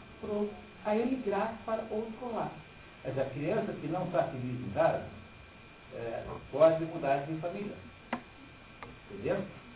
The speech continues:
Speaker 2: Isso não é uma ideia muito original. Toda criança que vem com o pai e com a mãe tem essa ideia, né? Não, mas lá não era fazer, não era uma simples hipótese, lá era de verdade, tá? Vamos ver.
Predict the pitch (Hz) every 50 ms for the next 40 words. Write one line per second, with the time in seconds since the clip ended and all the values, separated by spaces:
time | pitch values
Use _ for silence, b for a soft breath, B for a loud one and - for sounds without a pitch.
0 | - - 147 117 - - 233 233 - 320 427 415 277 240 208 175 160 170 175 -
1 | 151 160 156 156 131 120 113 - - 139 170 175 - - - 196 220 247 262 -
2 | - 185 190 196 - - - 143 131 123 143 156 156 156 135 127 - 143 139 139
3 | 139 135 127 120 123 135 151 160 160 160 170 170 170 208 196 - 147 131 113 117
4 | 120 135 139 143 - - - - - - - - - - 120 127 135 143 - 156
5 | 165 156 151 139 - - 135 147 151 - - 247 - - 202 190 - 180 175 170
6 | 185 208 233 - - - 190 175 180 185 185 180 156 143 143 143 151 165 190 202
7 | 202 202 185 170 - - - - 135 131 123 120 - - - - - - 165 170
8 | 160 160 131 123 123 123 123 139 143 - - - - 110 127 127 - 160 156 165
9 | 160 190 190 160 120 110 101 - - - - 123 139 - - - 139 147 143 -
10 | - -